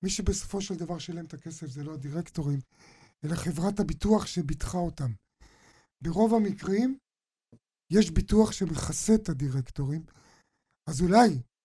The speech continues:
זה מביא כסף, שזה חשוב, כמו שאמרתי, שאולי אפשר יהיה להשתמש בו למטרות טובות, לעזור לעובדים, אבל הרתעה אמיתית לא,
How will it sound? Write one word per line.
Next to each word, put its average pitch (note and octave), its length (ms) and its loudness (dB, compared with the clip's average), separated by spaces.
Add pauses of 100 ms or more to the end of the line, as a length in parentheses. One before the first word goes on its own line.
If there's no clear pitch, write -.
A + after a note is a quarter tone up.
זה C#3+ 140 -4
מביא D#3 300 -2
כסף, F#3 440 2
שזה C3 260 -6
חשוב, G3+ 400 -2
כמו D3+ 180 -8
שאמרתי, C#3+ 480 -8 (640)
שאולי E3 320 -6
אפשר D#3+ 260 -12
יהיה E3 120 -6
להשתמש D3+ 480 -8
בו D#3+ 100 -10
למטרות D3+ 580 -8
טובות, D3+ 400 -6 (540)
לעזור D#3+ 380 2
לעובדים, F3 540 4 (640)
אבל F3+ 200 -4
הרתעה G3 360 0
אמיתית F#3+ 440 -2
לא, F#3+ 120 -4